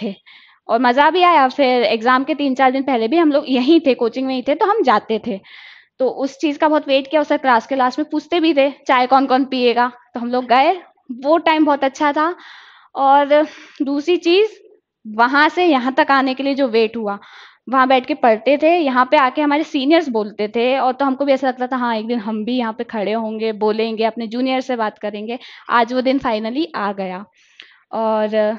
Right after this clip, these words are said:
लास्ट डे अवार्ड सेरेमनी में, हाँ, अवार्ड सेरेमनी जो हुई थी, उस टाइम हम लोग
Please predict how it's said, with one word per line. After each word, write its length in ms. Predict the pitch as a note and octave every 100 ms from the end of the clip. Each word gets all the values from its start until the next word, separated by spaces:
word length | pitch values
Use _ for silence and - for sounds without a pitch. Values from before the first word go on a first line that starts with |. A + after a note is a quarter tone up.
| -
लास्ट 280 | B3+ B3+ C4
डे 60 | E4+
अवार्ड 300 | C4 B3+ C#4
सेरेमनी 540 | B3+ A3+ A3 G#3+ G#3
में, 120 | G#3
हाँ, 300 | G#3 G3+ F#3
अवार्ड 240 | G#3 A3 A#3
सेरेमनी 480 | A#3+ A3+ A#3+ A#3 A#3
जो 140 | A#3+
हुई 200 | A#3 G#3+
थी, 380 | - C#4+ A#4 A#4+ -
उस 120 | -
टाइम 180 | B3 A#3+
हम 140 | A3+ A3
लोग 200 | A3+